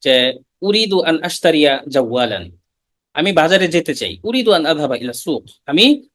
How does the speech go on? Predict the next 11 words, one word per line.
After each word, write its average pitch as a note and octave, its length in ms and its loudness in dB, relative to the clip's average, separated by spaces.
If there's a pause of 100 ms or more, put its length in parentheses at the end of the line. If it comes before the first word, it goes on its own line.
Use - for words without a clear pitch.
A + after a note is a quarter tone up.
(140)
কক্সবাজার G3 480 2
যেতে D#3+ 260 -4
চাই, G2+ 240 -12
উরিদু E3+ 480 -2
আন C#3 340 -4
আযহাবা D3 360 0
ইলা A#2+ 160 -4
কাকিস B2+ 360 -4
বাজার। A#2 320 0 (640)
প্রতিটা A3+ 480 4
শব্দের F3 540 -2